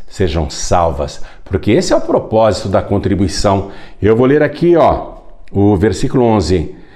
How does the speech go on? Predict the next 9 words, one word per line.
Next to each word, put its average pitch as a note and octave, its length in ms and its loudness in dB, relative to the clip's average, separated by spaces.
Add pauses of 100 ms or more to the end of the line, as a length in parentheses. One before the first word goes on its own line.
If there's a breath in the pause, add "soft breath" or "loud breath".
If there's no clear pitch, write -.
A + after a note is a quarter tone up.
(200 loud breath)
"Para C3+ 180 2
que E3+ 160 0
em D#3+ 80 4
tudo G3 680 2
enriqueçais B2+ 1200 2
para C3 300 2
toda F#3 600 2
a D#3 160 0
beneficência, D3 1300 2